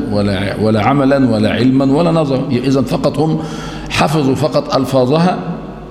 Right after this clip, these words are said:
دون أن يفق-، دون أن يتفقهوا فيها أو يعملوا بها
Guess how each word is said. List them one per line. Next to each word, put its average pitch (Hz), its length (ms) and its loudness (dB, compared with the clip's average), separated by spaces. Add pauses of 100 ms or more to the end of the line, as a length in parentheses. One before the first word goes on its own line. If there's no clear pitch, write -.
(140)
دون 185 240 4
أن 151 280 0
يفق-، - 440 -2
دون 156 320 2
أن 135 200 0
يتفقهوا 127 680 0
فيها 139 380 0 (680)
أو 170 180 4
يعملوا 147 460 2
بها 147 320 2